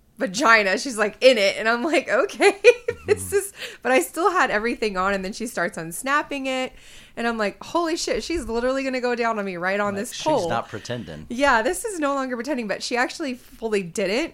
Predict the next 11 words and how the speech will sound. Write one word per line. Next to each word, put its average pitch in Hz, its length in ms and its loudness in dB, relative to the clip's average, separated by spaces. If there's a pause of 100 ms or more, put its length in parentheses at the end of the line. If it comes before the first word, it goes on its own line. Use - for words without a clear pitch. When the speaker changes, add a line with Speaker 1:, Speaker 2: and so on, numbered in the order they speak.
Speaker 1:
but 208 520 -4
she 220 220 -8
just 214 240 -8
really 208 360 0
<laughs> - 120 -10
played 226 160 6 (100)
the, 269 500 4
the 240 180 2
role 214 480 0
really 208 340 -2
well. 180 400 -4